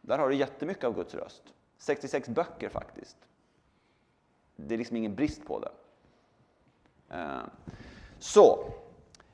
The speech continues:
vi ska utgå från, eh, bibelordet, och vi har fått en rubrik för, eh, den här första passagen. Det är Den helige ande ger tro.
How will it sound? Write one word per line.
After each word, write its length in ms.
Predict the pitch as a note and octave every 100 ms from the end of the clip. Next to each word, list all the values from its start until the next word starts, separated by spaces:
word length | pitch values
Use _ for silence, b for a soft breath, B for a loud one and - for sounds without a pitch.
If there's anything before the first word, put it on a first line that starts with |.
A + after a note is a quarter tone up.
| -
vi 220 | - B3
ska 160 | -
utgå 280 | B3 A#3 A3+
från, 340 | G#3 G#3 F3 E3+
eh, 500 | D3 D3 C3+ A#2+ A#2
bibelordet, 560 | G3+ F#3+ F#3+ A3 B3+
och 320 | E3+ G3 F#3+ F3
vi 100 | A#3
har 60 |
fått 200 | C4 A#3
en 100 | G#3+
rubrik 500 | G3 D#3 E3+ E3 C#3+
för, 300 | - D3+ C#3
eh, 500 | C3+ - B2 A#2 A2+
den 100 | C#3+
här 80 | D3
första 240 | C3+ D#3 G#3
passagen. 400 | C#3 A2+ C3+ G3
Det 60 |
är 60 | F3
Den 220 | D3 E3
helige 720 | D#3+ F3+ A#3+ E3+ C#3 D3+ D3+
ande 460 | - F#3 D3 B2+ D3
ger 320 | B2+ C3+ E3
tro. 560 | E3+ - A#3 C#3 F2